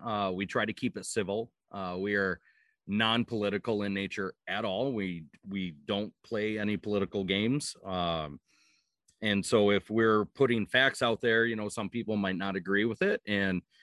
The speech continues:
you know what? I'm open to conversation. I-, if you have differing opinions, that's wonderful, but back it up with some, um, uh, resources where you got that information,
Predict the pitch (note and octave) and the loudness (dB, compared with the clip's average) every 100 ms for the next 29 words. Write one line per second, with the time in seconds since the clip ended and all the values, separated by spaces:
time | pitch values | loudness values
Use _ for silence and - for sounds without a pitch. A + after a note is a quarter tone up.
0 | - _ _ C3+ C#3+ F#3+ G#3 G3+ A3+ A3 | -20 _ _ -2 2 4 4 4 6 6
1 | G#3 F3 F3 D3+ - A#2 A3 A2 - _ | 2 4 2 0 -2 -2 -4 -8 -14 _
2 | B2 A#2+ A#2+ A#2+ - G2+ B2+ E3+ G3+ - | 2 4 4 2 2 0 2 4 2 -2
3 | G#2+ A#2 C3 D3+ - _ _ _ _ _ | -2 0 2 0 -4 _ _ _ _ _
4 | C3+ B2 D3 C3+ A2+ - D#3 G3 G#2 G2 | -2 -2 -2 -2 -4 -2 -2 0 -2 -4
5 | - - _ _ A2+ - F#2+ A2+ A3 E3+ | -8 -16 _ _ -4 -4 -4 0 2 2
6 | F#2+ D#2+ - _ _ _ _ _ _ - | 0 -8 -12 _ _ _ _ _ _ -2
7 | G#2 F2+ B2+ - B2 A#2 A#2 G#2+ - G#2+ | 0 2 2 4 4 4 2 0 0 -2
8 | G2 F2 - _ _ _ A2 G2+ E2+ D#2+ | -2 -6 -10 _ _ _ -6 -4 -4 -6
9 | C#2+ - _ _ _ _ - _ _ _ | -14 -20 _ _ _ _ -20 _ _ _
10 | G#2+ F#2 D2+ - A2 D#3+ - F#2+ - G2+ | -10 -10 -10 -16 0 0 2 -2 -2 -8
11 | G#2 G2+ F2+ G#2+ B2 G#2 G2 F2+ G2 E2 | -6 -6 -6 -8 -6 -8 -8 -8 -8 -8
12 | D2+ D#2 | -10 -14